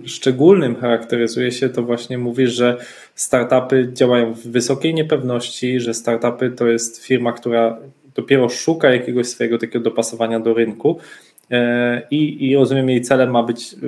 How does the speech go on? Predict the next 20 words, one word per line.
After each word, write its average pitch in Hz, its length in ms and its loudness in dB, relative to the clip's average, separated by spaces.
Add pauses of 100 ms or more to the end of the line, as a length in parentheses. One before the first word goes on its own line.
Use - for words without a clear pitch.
(140)
e, 117 40 -4
szybkie 127 360 -2
wyskalowanie 110 680 -2
się. - 120 -20 (400)
No 139 80 -2
to 151 80 2
powiedzmy 175 380 0
trochę, 143 460 4 (380)
daj 135 220 4
nam 127 160 0
trochę 127 240 0
przykładów. 113 560 0
Znaczy, 104 240 -10
jestem 120 320 -6 (260)
ciekaw, 139 360 2
z 117 40 0
jakimi 131 340 0
startupami 131 760 2
dotychczas 123 480 -2
pracowałeś, 123 960 0